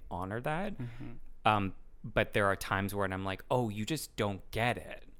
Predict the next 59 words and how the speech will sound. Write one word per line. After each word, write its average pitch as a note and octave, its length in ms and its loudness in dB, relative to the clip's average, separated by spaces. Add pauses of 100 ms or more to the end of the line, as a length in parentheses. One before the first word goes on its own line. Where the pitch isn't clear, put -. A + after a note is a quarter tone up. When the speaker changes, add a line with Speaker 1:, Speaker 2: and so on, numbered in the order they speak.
(220)
Speaker 1:
Let B2 140 8
me A#2+ 100 8
explain G#2 400 0
it - 140 -6
to - 140 -8
you." - 320 -10 (400)
And A#2+ 160 8
then A2+ 140 6
they G#2+ 100 4
get F#2+ 240 0
it, F#2 100 0
and F2+ 120 -4
then F2+ 100 -4
I F2 60 -6
get F2 160 -8
to F#2 100 -8
write F#2 240 -4
the - 80 -6
thing. - 420 -6 (180)
Speaker 2:
Yes. A#2+ 320 -6
Speaker 1:
But C#3+ 160 10
it's A#2+ 220 2
like, A#2+ 300 4 (840)
uh, G#2 220 -6 (120)
like, A#2 200 -2
it's A2+ 220 -2
that. A2 400 6
Like, G#2+ 180 0
it's, - 260 -2 (760)
it's B2 200 2
like A#2+ 140 6
I A#2 40 6
wrote A#2 240 4
a A#2+ 60 -2
stupid A#2 540 2
article, G2+ 720 2 (140)
um, F#2 420 2 (220)
and G#2 180 2
it A2+ 140 -2
was G#2 100 2
so A2 260 6
mundane, G2+ 760 2
but G#2 100 0
I G2+ 60 2
made G#2 160 0
my A2+ 80 0
character A#2 340 -4
straight, A2 540 -2
and G#2 100 -2
I G#2 60 2
was G2+ 180 0
like, G#2 160 2
"What G2+ 180 2
if A2 120 -2
I A2+ 80 2
just A2+ 160 -4
make G#2+ 180 -4
them G#2+ 140 -2
gay?" G#2 380 0